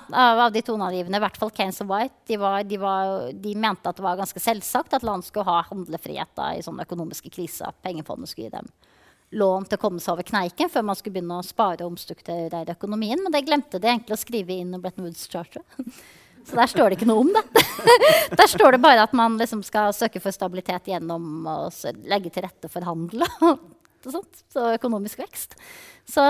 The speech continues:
så der har egentlig det som styrer pengefondet i dag, helt sånn dekning, eh, for den, den, de økonomiske teoriene de følger da. Men det er ikke sikkert Keynes ville likt det så,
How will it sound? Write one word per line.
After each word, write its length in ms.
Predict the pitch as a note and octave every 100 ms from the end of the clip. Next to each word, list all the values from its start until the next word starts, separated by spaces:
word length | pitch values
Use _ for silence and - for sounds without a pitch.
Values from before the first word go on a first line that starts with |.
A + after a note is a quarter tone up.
| C#4+
så 80 | C#4 B3+
der 180 | C4+
har 240 | D#4 G3 G3+
egentlig 300 | F#3 - F3
det 80 | E3+
som 100 | E3+
styrer 220 | F3 E3
pengefondet 460 | D#3+ D3+ - D3 C#3
i 20 |
dag, 140 | C#3+ -
helt 100 | G#3+
sånn 200 | F3+ F3
dekning, 400 | - - - - - _ _ -
eh, 300 | G#3 F#3 F3+ F3+
for 160 | F#3 F3+
den, 220 | E3+ F3+ F3 _
den, 200 | F#3 F#3 F#3+ - - - B3 _ _ _
de 80 | A#3 A#3+
økonomiske 480 | A#3+ A3 F3 - F#3
teoriene 400 | F3 D#3 D#3 -
de 100 | -
følger 300 | - - - B3
da. 40 | _ _ _ - _ _
Men 80 | G#3
det 20 |
er 60 |
ikke 100 | C4+ -
sikkert 160 | - -
Keynes 220 | - -
ville 220 | - - -
likt 220 | - -
det 80 | -
så, 160 | -